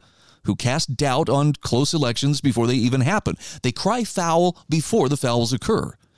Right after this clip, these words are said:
They scream at the top of their lungs if they lose, "Somebody cheated." And despite popular mainstream opinion, it can't all be blamed on right-wing voters.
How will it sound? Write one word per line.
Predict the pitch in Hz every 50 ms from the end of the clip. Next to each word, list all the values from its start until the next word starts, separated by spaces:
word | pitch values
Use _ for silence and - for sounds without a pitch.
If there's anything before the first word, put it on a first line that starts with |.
| - - - -
They | 127 120
scream | 101 - - - 139 180 240 240 226
at | 190
the | 202
top | 170 175 208 208
of | 214 196
their | 208 202
lungs | 190 208 208 196 180 151 165
if | 165
they | - 185
lose, | 180 160 180 196 156 123
"Somebody | - - 165 226 233 - 240 226
cheated." | 156 - - 262 233 131 98 - - - - - - -
And | - 151 156 - - 139
despite | 143 151 - - - 220 254 294 196 -
popular | - 196 202 - 202 196 185
mainstream | 143 123 143 160 156 - - 160 165 160
opinion, | 156 - 208 202 151 98 113 127 - - - - -
it | - 135 -
can't | - 151 175 190 - -
all | - 160 160 175 170
be | 175 190
blamed | 180 160 160 170 160 131 117 123 139 139
on | - - 131 131 139 151 143
right-wing | 101 101 113 113 87 123 123 123 127 113
voters. | 120 180 208 175 92 80 82 - - -